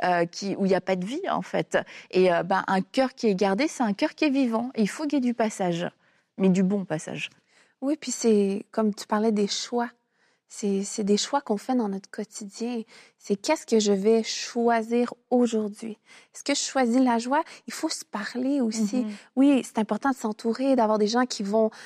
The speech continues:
Speaker 2: avoir des paroles de vie pour nous, qui vont prier pour nous. L'entourage a un énorme impact.
Speaker 1: Mhm.
Speaker 2: Mais justement,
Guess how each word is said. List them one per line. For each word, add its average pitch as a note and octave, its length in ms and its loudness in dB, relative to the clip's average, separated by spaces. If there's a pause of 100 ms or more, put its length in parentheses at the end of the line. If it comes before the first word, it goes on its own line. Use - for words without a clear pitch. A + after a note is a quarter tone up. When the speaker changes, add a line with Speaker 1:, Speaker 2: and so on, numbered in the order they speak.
(180)
Speaker 2:
avoir A3 200 2
des D#4 120 0
paroles A#3+ 260 0
de A3+ 100 2
vie A3+ 200 2
pour A#3 200 -4
nous, A#3+ 140 6
qui - 160 -4
vont G3 240 -4
prier C4+ 400 2
pour A#3+ 160 0
nous. A#3+ 240 6 (100)
L'entourage A3+ 540 2
a B3 60 -4
un G#3+ 240 2
énorme C#4 480 2
impact. - 640 -4
Speaker 1:
Mhm. G3 60 -14 (580)
Speaker 2:
Mais G#3+ 180 6
justement, C#4 480 2